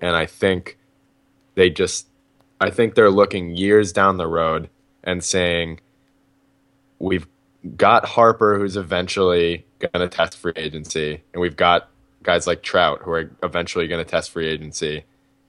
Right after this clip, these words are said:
and we're the Yankees, and we're gonna try to hit those guys with the biggest contract ever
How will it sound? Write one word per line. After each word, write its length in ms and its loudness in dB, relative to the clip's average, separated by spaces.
and 200 -4
we're 180 2
the 100 0
Yankees, 720 -4
and 220 -2
we're 160 0
gonna 160 0
try 200 2
to 80 0
hit 220 -4
those 220 2
guys 440 0
with 140 -8
the 60 -6
biggest 460 -4
contract 680 -2
ever 400 -2